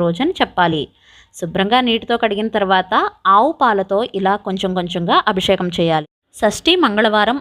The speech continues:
ఒక్కొక్కసారి ఒకేసారి రాకపోవచ్చు కదా, కాబట్టి విడిగా ఏ మంగళవారాలు అయినా ఈ పూజను మొదలుపెట్టచ్చు.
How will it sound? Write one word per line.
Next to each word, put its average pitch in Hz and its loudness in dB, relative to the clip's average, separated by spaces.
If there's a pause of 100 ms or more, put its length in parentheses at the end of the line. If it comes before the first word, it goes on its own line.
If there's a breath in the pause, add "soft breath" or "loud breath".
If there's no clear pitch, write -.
(120)
ఒక్కొక్కసారి 190 -2 (180)
ఒకేసారి 254 2 (120)
రాకపోవచ్చు 196 0
కదా, 190 2 (360 soft breath)
కాబట్టి 175 0 (240)
విడిగా 202 2 (200)
ఏ 196 2 (140)
మంగళవారాలు 233 2
అయినా 196 -2 (280)
ఈ 254 -4 (100)
పూజను 208 -2
మొదలుపెట్టచ్చు. 175 -2